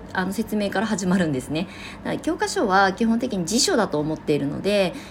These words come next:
教科書は読めば、テキストは読めば、わかるようにちゃんと教会が作ってくれてるので、間違いない情報が載ってると。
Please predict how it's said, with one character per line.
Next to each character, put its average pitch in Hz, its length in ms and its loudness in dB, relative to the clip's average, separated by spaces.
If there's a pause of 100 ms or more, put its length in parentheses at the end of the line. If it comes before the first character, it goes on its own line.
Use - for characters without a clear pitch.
(140)
教 247 80 -4
科 262 100 -4
書 262 100 -2
は 190 60 2
読 160 160 2
め 247 120 4
ば、 - 220 4 (180)
テ - 80 -8
キ 190 140 0
ス 185 80 -8
ト 196 60 0
は 185 40 0
読 196 160 2
め 240 100 4
ば、 180 340 6 (200)
わ 190 100 -2
か 285 120 2
る 320 80 2
よ 208 80 4
う - 20 0
に 147 180 -2
ち - 100 -6
ゃ 180 60 -2
ん - 40 -6
と 170 100 -6
教 196 160 -2
会 208 160 0
が 202 120 0
作 - 200 -4
っ 226 40 0
て 190 140 -4
く - 140 -2
れ 151 100 0
て 165 140 0
る 156 100 0
の 143 180 -4
で、 202 300 2
間 156 460 -2
違 214 40 0
い 185 40 0
な 185 120 0
い 160 60 0
情 160 160 0
報 185 160 -2
が 160 80 0
載 135 120 -2
っ 127 40 -6
て - 160 -4
る 139 100 -2
と。 139 120 -6